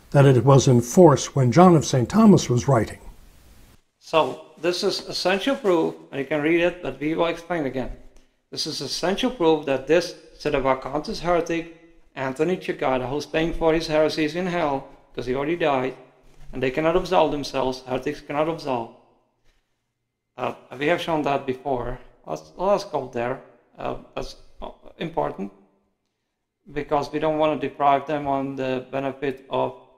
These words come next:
Speaker 2: uh, the truth, obviously.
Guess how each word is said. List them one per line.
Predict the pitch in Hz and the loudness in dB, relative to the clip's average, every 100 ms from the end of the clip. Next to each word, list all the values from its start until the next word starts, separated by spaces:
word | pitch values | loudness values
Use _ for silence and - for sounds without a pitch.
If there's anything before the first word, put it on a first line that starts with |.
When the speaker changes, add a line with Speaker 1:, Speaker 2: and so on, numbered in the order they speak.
| _ _ _ _ _ _ | _ _ _ _ _ _
Speaker 2:
uh, | 127 127 127 127 131 - - | -4 -2 0 0 -2 -10 -14
the | 135 | -14
truth, | 127 139 131 139 - - - _ - | -10 -6 -4 -6 -10 -18 -20 _ -12
obviously. | 135 123 127 - 80 | -6 -4 -4 -4 -10